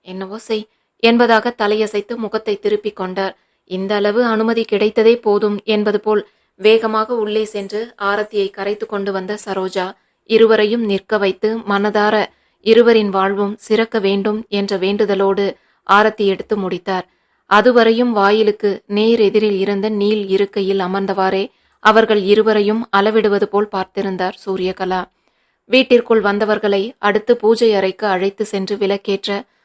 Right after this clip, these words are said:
சரோஜா சொல்லவும், அவர் சொன்னதையெல்லாம் பொம்மை போல் செய்தாள் தமையா. இப்போதும் அவளையே பார்த்திருந்த சூரியகலாவுக்கு தமையா அணிந்திருந்த சேலை மற்றும் நகை கவனத்தில் பதிய,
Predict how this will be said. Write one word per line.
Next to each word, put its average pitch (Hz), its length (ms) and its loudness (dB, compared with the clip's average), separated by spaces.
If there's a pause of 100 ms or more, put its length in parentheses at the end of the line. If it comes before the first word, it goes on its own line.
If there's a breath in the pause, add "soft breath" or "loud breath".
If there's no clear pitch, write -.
(180)
சரோஜா 220 420 4
சொல்லவும், 196 540 -2 (260)
அவர் 208 280 4
சொன்னதையெல்லாம் 214 800 0
பொம்மை 208 300 -2
போல் 208 240 -4
செய்தாள் 190 480 -4 (100)
தமையா. 190 420 -4 (520)
இப்போதும் 254 520 2
அவளையே 220 560 2
பார்த்திருந்த 208 520 -2
சூரியகலாவுக்கு 202 960 -4 (420)
தமையா 214 380 0
அணிந்திருந்த 196 560 -4
சேலை 202 460 -4
மற்றும் 202 440 -8 (440)
நகை 214 360 -2
கவனத்தில் 208 560 -8
பதிய, 196 400 -4